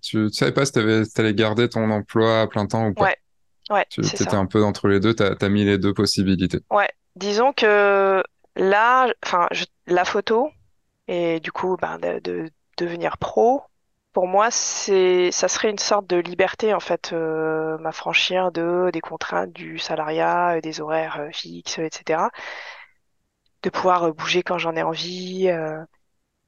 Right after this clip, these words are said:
Speaker 2: et, et c'est vrai que maintenant, euh, je suis, je pense que je suis plus prête qu'il y a deux ans,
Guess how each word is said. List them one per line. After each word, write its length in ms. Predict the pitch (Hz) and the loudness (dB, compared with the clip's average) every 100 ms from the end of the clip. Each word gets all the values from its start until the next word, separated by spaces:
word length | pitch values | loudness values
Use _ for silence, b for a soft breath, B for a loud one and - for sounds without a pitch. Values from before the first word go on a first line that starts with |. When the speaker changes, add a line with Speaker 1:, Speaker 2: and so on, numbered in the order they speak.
| - | -2
Speaker 2:
et, 340 | 170 170 175 - - - | 2 2 0 -4 -10 -6
et 80 | 190 | -4
c'est 140 | - | 2
vrai 120 | 175 | 2
que 60 | 202 | 0
maintenant, 800 | 190 180 180 185 196 214 220 220 | -2 -4 0 2 4 4 4 2
euh, 960 | 175 170 165 165 160 160 156 156 156 156 - | 2 2 2 0 0 -2 -2 -4 -6 -8 -8
je 160 | - 170 | -8 -6
suis, 440 | 160 - 170 165 | -6 -4 -4 -2
je 80 | - | -2
pense 180 | - 196 | 0 -2
que 100 | - | -2
je 60 | 170 | 0
suis 180 | - 175 | 0 -2
plus 320 | - 214 202 | -4 -6 -4
prête 400 | - - - - _ _ _ | -2 -2 -4 -16 _ _ _
qu'il 300 | - 180 165 | -4 0 2
y 80 | 160 | 2
a 160 | 151 147 | 2 0
deux 180 | 156 | -2
ans, 100 | 165 | -2